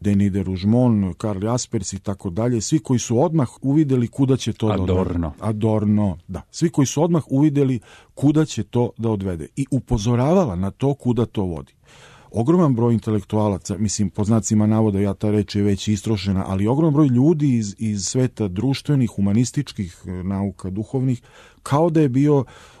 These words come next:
Speaker 1: zbunjen, zatečen, anesteziran. E, u tom smislu je poziv filozofa da, filozofkinja da u javnosti, što često nije lako,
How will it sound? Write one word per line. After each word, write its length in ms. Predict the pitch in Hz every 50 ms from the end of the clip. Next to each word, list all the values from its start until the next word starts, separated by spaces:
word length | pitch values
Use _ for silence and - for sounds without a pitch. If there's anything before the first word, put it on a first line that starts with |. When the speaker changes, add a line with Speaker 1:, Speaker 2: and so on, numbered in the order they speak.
| _ _
Speaker 1:
zbunjen, 600 | - 98 101 104 92 131 143 151 151 151 147 143
zatečen, 640 | 123 98 101 95 - - 123 127 - - 139 135 120
anesteziran. 840 | 104 98 104 101 - - - 120 120 120 110 127 131 127 123 113 - - - - - - - _ - - -
E, 100 | 135 - -
u 100 | 117 107
tom 300 | - - 147 180 202 175
smislu 520 | - - 147 156 160 156 - - 143 135
je 260 | 127 120 110 104 107 - _ _ _
poziv 500 | - 117 120 127 117 113 120 113 101 98
filozofa 800 | - - 117 113 107 107 117 110 127 127 120 - - 117 110 104
da, 420 | 87 90 95 95 92 90 87 78
filozofkinja 640 | 85 - 98 101 110 117 127 120 - - 113 110 104
da 140 | 92 95 95
u 80 | 92 95
javnosti, 720 | 98 98 104 107 113 123 117 - - - 110 110 101 101 - _ _ _ _ _ _ _ _ _
što 180 | - - - 95
često 340 | - 110 104 - - 101
nije 160 | 92 101 107 101
lako, 460 | 98 113 123 - - - - -